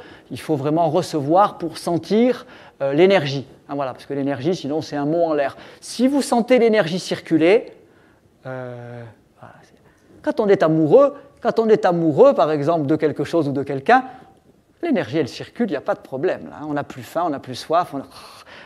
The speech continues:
là, là, ça circule. Quand on voit un beau paysage, pff, hein, quand on entend une belle musique qui rentre dans le cœur,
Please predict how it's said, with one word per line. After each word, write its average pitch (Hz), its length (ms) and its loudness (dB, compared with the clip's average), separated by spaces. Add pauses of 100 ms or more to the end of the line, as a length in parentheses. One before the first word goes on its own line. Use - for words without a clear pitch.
(100)
là, 202 340 4
là, 180 140 6
ça 147 140 -4
circule. 156 420 -2
Quand 143 160 -6
on 151 60 0
voit 151 180 2
un 147 80 2
beau 139 180 6
paysage, 156 760 4 (440)
pff, - 640 -16
hein, 175 300 -4
quand 147 80 -4
on 151 60 -2
entend 156 160 -2
une 143 180 -2
belle 175 200 6
musique 165 440 0
qui - 120 -8
rentre 151 200 0
dans 143 140 0
le 143 40 -4
cœur, 190 280 0